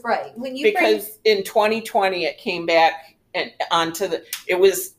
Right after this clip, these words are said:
Speaker 2: fifteen when it came back in twenty twenty, and now it's number, what'd I say, five?
Speaker 1: Yeah.
Speaker 2: Of all time right now. I mean, all those switch, and there's different lists too. Some of them go by how much it's made. Some of them go by some sort of voting, you know, that kind of stuff. So,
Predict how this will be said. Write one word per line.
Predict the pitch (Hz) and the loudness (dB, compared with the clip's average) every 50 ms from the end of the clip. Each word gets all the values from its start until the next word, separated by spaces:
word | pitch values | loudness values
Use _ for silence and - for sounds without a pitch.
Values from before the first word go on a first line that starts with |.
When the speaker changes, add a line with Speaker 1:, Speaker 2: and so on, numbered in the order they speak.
| _ | _
Speaker 2:
fifteen | - - - 262 220 165 - - - - 247 247 254 220 185 170 156 156 | -18 -6 0 0 0 0 0 -6 -10 -10 -8 -6 -4 -4 -4 -6 -6 -6
when | 156 160 165 | -6 -6 -6
it | - - | -8 -10
came | - 196 175 170 165 | -10 -10 -8 -4 0
back | 165 170 170 170 | 2 2 2 0
in | 165 156 | -4 -12
twenty | - - 185 170 165 165 | -8 -4 -4 -4 -4 -4
twenty, | 156 - - 180 175 160 160 156 147 147 - - | -8 -6 -4 -4 -2 -2 -4 -6 -6 -8 -8 -6
and | 156 160 160 160 | -6 -6 -4 -2
now | 160 165 165 156 165 | -2 0 0 0 0
it's | 160 - - - - - 165 | 0 -2 -4 -8 -12 -8 -6
number, | 165 160 156 151 151 147 - - - | -6 -4 -4 -4 -4 -4 -6 -6 -6
what'd | 156 143 151 147 | -6 -4 -2 -2
I | 147 | -4
say, | - - 151 147 | -4 -4 -6 -6
five? | - - - 156 147 151 156 151 220 247 - - _ _ _ _ _ - | -4 0 2 4 4 4 4 2 0 -2 -6 -14 _ _ _ _ _ -18
Speaker 1:
Yeah. | 190 - - _ _ _ _ _ - 185 | -16 -16 -16 _ _ _ _ _ 2 2
Speaker 2:
Of | 160 160 165 | 4 4 4
all | 175 165 165 170 170 | 6 6 6 4 4
time | - - 160 160 156 175 175 | 2 0 0 0 0 0 0
right | 170 185 180 185 | -2 -2 0 2
now. | 190 180 180 185 175 170 - | 2 4 4 4 2 0 -2
I | - | -4
mean, | 180 180 190 | -4 0 2
all | 190 196 202 | 4 4 4
those | 208 214 208 196 196 - - - - | 4 4 2 2 0 -4 -10 -10 -10
switch, | - - - - 170 180 180 190 185 - - - | -8 -8 -8 -4 0 2 2 2 2 -2 -6 -4
and | - 220 233 | -4 -2 0
there's | 240 254 233 240 - | 0 0 -2 -2 -4
different | - 247 233 233 - 226 196 - | -2 -2 -2 -2 -2 -6 -6 -4
lists | 175 175 170 170 170 - - - - | -2 -2 -2 -2 -2 -4 -6 -10 -10
too. | - - 165 170 170 165 | -8 -4 -4 -2 -2 -2
Some | 165 - 170 160 170 | -2 -2 -2 -2 -2
of | 165 170 | -4 -6
them | 175 170 165 | -6 -8 -2
go | 165 170 165 160 | 2 2 2 4
by | 160 160 156 156 156 | 4 4 2 2 2
how | 156 165 160 160 | 2 0 -2 -2
much | 156 156 156 - - 147 | -2 -4 -6 -6 -6 -10
it's | - - - - - | -10 -10 -12 -14 -10
made. | 160 156 151 151 156 156 160 160 160 175 180 _ _ _ _ _ - | -6 -6 -4 -4 -2 -4 -4 -4 -8 -10 -14 _ _ _ _ _ -8
Some | - - 190 170 175 | -2 0 0 0 0
of | 170 | 0
them | 170 165 165 160 | -2 -2 -2 0
go | 160 160 160 165 160 160 | 2 4 4 4 4 4
by | 156 151 151 147 143 139 135 - - | 4 4 4 4 4 2 0 -2 -8
some | - - - 175 156 156 | -8 -4 -2 -2 -2 -2
sort | - - 170 160 156 | -4 -2 -2 0 0
of | 156 160 151 | -2 -4 -2
voting, | 147 151 151 151 156 156 156 151 156 151 151 - | 0 2 4 6 6 4 4 0 -2 -4 -4 -2
you | 185 190 | 0 0
know, | 175 175 175 | 0 2 2
that | 180 180 180 180 | 4 4 2 2
kind | - 202 165 | 0 -4 -4
of | 165 | -4
stuff. | 165 - 147 147 143 - | -2 0 2 2 2 0
So, | - - 165 165 151 156 | -2 0 2 2 0 0